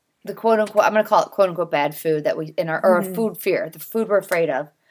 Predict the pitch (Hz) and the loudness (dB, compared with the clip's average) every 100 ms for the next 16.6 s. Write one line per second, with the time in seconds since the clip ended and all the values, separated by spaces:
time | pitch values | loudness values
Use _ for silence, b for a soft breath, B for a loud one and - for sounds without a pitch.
0 | b b b b - 202 208 202 196 190 | b b b b -12 -6 -4 -4 -4 -6
1 | - 196 202 202 - 185 185 190 175 190 | -4 -4 -4 -6 -8 -6 -4 -2 -4 -6
2 | 185 185 180 156 - 180 175 185 170 170 | -6 -6 -8 -10 -10 -12 -8 -4 -2 -4
3 | 165 - 165 - 156 160 160 156 170 151 | -6 -4 -4 -2 -2 0 -2 -2 -2 -2
4 | 160 208 190 185 240 226 196 208 185 196 | -2 -6 -6 4 6 6 2 -2 -2 -6
5 | 190 202 196 180 170 165 165 160 151 180 | -4 -4 -4 -6 -8 -8 -8 -8 -8 -8
6 | 180 190 185 175 175 - 220 220 180 175 | -6 -4 -4 -4 -8 -4 -4 -4 -6 -4
7 | 165 165 165 165 160 165 160 - - 180 | -4 -4 -6 -6 -10 -12 -18 -18 -8 -6
8 | 175 165 160 151 165 156 151 156 143 - | -4 -4 -4 -6 -4 -4 -6 -8 -8 -8
9 | 139 131 - 143 95 165 196 185 175 202 | -8 -8 -10 -10 -10 -10 -8 -6 -6 -4
10 | 202 208 214 214 196 185 190 180 165 160 | -2 0 -2 -2 -2 -2 -4 -4 -4 -6
11 | 170 185 269 269 185 165 - 247 277 277 | -8 4 8 8 4 -4 4 6 8 6
12 | - 233 226 262 330 359 294 233 233 233 | 4 0 0 2 2 2 2 2 0 0
13 | 233 254 220 233 233 - 254 - 214 156 | 0 0 0 0 -2 -6 -8 -6 -10 0
14 | 202 285 180 - - 214 208 247 190 190 | 2 2 -2 -8 0 2 4 0 0 0
15 | 208 277 320 233 185 170 175 180 175 - | 0 2 0 0 0 0 -2 -4 -8 -10
16 | - 147 - - - | -12 -10 -12 -14 -16